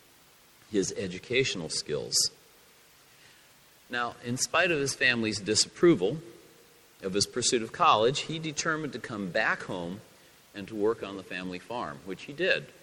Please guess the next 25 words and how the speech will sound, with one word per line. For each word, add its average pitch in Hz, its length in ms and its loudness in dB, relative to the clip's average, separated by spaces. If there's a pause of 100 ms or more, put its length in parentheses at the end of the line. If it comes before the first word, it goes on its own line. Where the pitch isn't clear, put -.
(220)
He 101 120 -8
helped 110 240 -8
his 104 120 -6
father 107 380 -2
with 98 220 -6
the - 80 -10
harvest 113 500 -6
at 95 120 -16
the 87 120 -12
end 98 160 -10
of 90 140 -10
that 85 240 -6
year. 120 280 -6 (920)
And 107 280 -2 (200)
to 120 220 0
the 107 160 2
objection 123 640 0
of 101 340 -4 (220)
the 98 180 -4
other 135 240 2
farm 127 380 -2
workers 127 420 -2
and 95 180 -4
his 98 240 -4
mother, 117 460 0